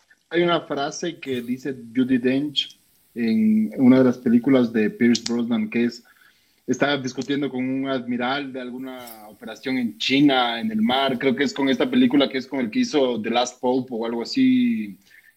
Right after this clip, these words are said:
eh, no me acuerdo cómo se llama el, el actor, pero le dicen a ella, y, y eso es justamente del salto generacional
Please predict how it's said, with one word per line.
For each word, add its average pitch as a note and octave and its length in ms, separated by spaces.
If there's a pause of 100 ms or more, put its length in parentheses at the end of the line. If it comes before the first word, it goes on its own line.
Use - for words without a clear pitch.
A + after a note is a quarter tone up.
(160)
eh, G#2+ 240
no C#3 120
me B2+ 60
acuerdo B2+ 200
cómo A#2+ 120
se B2 100
llama B2 200
el, A#2+ 140
el B2 100
actor, C3 400 (1120)
pero F#3 320 (640)
le D3 100
dicen F#3 420
a D3+ 120
ella, E3+ 280
y, E3+ 220
y F#3 100
eso E3 140
es - 80
justamente F#3+ 460
del D3+ 180
salto D#3 400
generacional C3 1040